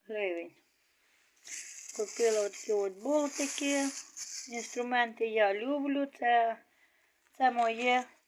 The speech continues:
Взяла щітку. Щітка така стоїть, коштує тридцять п'ять гривень.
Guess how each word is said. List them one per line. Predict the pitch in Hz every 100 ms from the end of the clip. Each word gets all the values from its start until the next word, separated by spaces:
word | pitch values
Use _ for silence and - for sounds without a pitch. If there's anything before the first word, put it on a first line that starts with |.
| _ _ -
Взяла | 233 226 208 185 180
щітку. | - - 240 254 269 - - 254 254 254
Щітка | - - 247 - -
така | 214 - 208
стоїть, | - - 208 196 190
коштує | - 208 - _ 208 208 101 - _ _ _ _ _ _ _
тридцять | 226 226 226 208 -
п'ять | 262 277 262
гривень. | 220 254 262 262 262 254 254